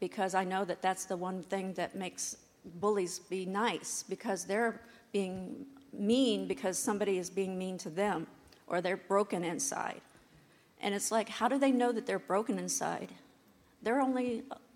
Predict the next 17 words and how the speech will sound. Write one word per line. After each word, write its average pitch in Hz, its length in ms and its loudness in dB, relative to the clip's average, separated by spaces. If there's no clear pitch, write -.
six - 340 -2
or 208 60 -2
seven 202 320 -2
years 190 200 -4
old. 226 320 -2
How 196 100 0
do 226 100 0
they 220 160 2
understand 202 480 -2
being 175 300 -4
broken? 202 440 0
But 190 220 2
it's - 140 -8
because 262 480 2
we 208 560 -2
as 190 240 -2
grown-ups 202 800 -2